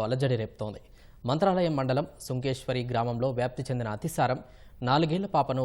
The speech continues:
బలి తీసుకుంది. వాంతులు, విరేచనాలతో జ్యోతి మృతి చెందగా, మరో యాభై మంది బాధితులు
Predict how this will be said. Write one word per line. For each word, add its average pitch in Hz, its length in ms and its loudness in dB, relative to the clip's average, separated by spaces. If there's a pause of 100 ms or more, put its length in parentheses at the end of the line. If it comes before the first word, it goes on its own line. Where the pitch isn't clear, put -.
బలి 117 220 0
తీసుకుంది. 104 360 -8 (400)
వాంతులు, 175 440 4 (140)
విరేచనాలతో 143 680 2 (340)
జ్యోతి 131 320 0
మృతి 110 220 -8
చెందగా, 120 300 0 (480)
మరో 120 160 2 (140)
యాభై 143 280 2
మంది 123 160 0 (100)
బాధితులు 135 380 0